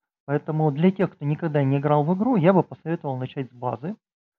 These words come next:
просто посмотреть, зацепит ли ваш, зацепит ли вас процесс или нет. Если зацепит, если вы поймете, что это ваше, тогда действительно есть смысл задумываться о приобретении допов, а, расширении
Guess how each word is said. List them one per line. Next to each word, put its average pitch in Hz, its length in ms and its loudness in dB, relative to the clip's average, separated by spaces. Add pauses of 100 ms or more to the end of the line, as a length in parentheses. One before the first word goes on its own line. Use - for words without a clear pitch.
(200)
просто 196 280 -6
посмотреть, 143 540 -2
зацепит 175 480 -6
ли 131 60 -6
ваш, 131 200 -4 (520)
зацепит 160 480 -4
ли 135 80 -2
вас 131 220 -2
процесс 226 360 -6 (120)
или 143 200 -2
нет. 120 240 -8 (640)
Если 170 260 0
зацепит, 170 540 -2
если 147 220 -6
вы 147 100 2
поймете, 147 420 -2
что - 200 -14
это 131 180 -12
ваше, 165 500 -2 (200)
тогда 165 260 -2
действительно 131 560 -10
есть 135 300 -4
смысл 139 380 -12
задумываться 123 640 -6
о 117 40 -18
приобретении 123 640 -12
допов, 190 400 0 (840)
а, 120 400 -6
расширении 127 560 -6